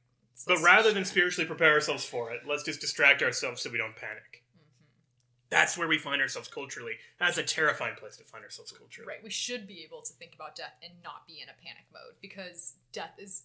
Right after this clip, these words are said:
Speaker 2: inevitable. We can't escape it, and we do better for ourselves and our <laughs> culture as a whole if we had more adult conversations about the subject.
Speaker 1: Absolutely. So,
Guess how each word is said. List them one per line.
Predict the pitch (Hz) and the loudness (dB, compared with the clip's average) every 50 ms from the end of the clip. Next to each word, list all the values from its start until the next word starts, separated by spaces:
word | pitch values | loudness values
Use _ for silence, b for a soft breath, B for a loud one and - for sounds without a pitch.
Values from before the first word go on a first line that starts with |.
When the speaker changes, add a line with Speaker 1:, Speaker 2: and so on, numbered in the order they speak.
| _ _ - | _ _ -18
Speaker 2:
inevitable. | 190 190 170 160 160 165 170 170 165 175 175 _ - | -18 -16 -16 -18 -20 -20 -18 -18 -18 -18 -18 _ -20
We | 185 190 | -20 -20
can't | - - 202 196 220 | -16 -12 -10 -10 -6
escape | 262 - - - 170 156 _ | -4 -4 -4 -4 -8 -16 _
it, | 165 165 - - | -16 -16 -16 -18
and | - 185 185 | -20 -18 -16
we | 190 196 190 185 _ | -14 -16 -16 -16 _
do | - 220 254 277 | -12 -10 -10 -10
better | 233 190 196 233 233 233 220 208 | -8 -6 -6 -6 -4 -6 -8 -8
for | - 202 180 175 | -12 -14 -12 -12
ourselves | 175 175 180 - - 180 165 170 170 175 - - - - | -12 -8 -6 -6 -6 -6 -10 -14 -14 -16 -18 -18 -16 -18
and | 185 180 175 _ _ | -18 -18 -20 _ _
our | - 151 233 | -18 -18 -14
<laughs> | |
culture | 233 - - - 320 - - 240 | -14 -14 -14 -14 -16 -12 -10 -10
as | 214 208 | -8 -8
a | - - | -12 -14
whole | - _ 311 269 214 175 170 - b b b b b | -16 _ -8 -8 -8 -8 -10 -16 b b b b b
if | 208 208 202 | -18 -16 -14
we | 226 214 | -14 -10
had | 165 190 196 196 190 185 | -8 -8 -8 -8 -10 -12
more | 190 196 196 190 156 120 | -14 -14 -12 -12 -12 -12
adult | 185 185 185 - - | -12 -14 -16 -16 -14
conversations | - 185 160 - _ - 156 - - - _ | -16 -16 -16 -16 _ -18 -16 -16 -18 -20 _
about | - - - _ | -20 -20 -16 _
the | - | -12
subject. | - - - - 78 - _ _ _ _ _ _ _ _ _ _ _ _ _ _ _ | -12 -12 -14 -16 -20 -20 _ _ _ _ _ _ _ _ _ _ _ _ _ _ _
Speaker 1:
Absolutely. | 143 139 147 143 - - 151 143 139 139 135 117 113 | 0 0 0 0 -2 -4 -4 -6 -8 -8 -10 -10 -8
So, | - - 185 190 196 | 2 4 4 4 4